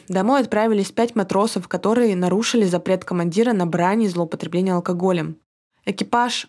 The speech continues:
со ста тридцати четырех сократился до ста двадцати девяти человек. Последний раз они могли видеть европейцев, когда в начале августа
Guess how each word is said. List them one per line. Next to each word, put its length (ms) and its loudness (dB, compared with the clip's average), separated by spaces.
со 580 -2
ста 320 -2
тридцати 420 -6
четырех 400 -2
сократился 680 -2
до 240 0
ста 220 -2
двадцати 360 -6
девяти 320 -2
человек. 520 -2
Последний 360 4
раз 400 -2
они 320 0
могли 280 0
видеть 320 2
европейцев, 600 0
когда 260 0
в 60 -2
начале 360 0
августа 560 -2